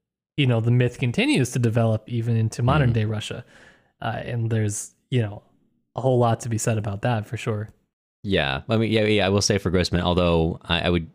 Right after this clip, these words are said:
Speaker 2: in some ways categorize him as almost like a writer of empire, uh, in the way that this was portrayed. Also, what Grossman was more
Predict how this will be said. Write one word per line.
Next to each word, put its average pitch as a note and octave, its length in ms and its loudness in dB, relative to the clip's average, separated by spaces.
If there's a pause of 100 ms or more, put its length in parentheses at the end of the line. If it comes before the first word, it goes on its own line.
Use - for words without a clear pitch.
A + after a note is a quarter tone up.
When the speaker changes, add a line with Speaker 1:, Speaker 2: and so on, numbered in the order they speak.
(100)
Speaker 2:
in F#2+ 140 2
some G2+ 160 0
ways F2 120 0
categorize E2 440 0
him D#2 80 0
as D2+ 120 -4
almost D2+ 220 -2
like C#2+ 140 -6
a E2 60 -2
writer D2+ 280 0
of C#2+ 80 -2
empire, C#2+ 520 -2 (340)
uh, D2+ 160 0
in D2 60 -2
the D#2+ 60 0
way D2+ 140 2
that C#2+ 120 -2
this D2+ 180 0
was D#2 120 -2
portrayed. E2 320 -2
Also, A2+ 300 0
what G2 160 0
Grossman B2 420 0
was F2 440 0
more E2+ 540 0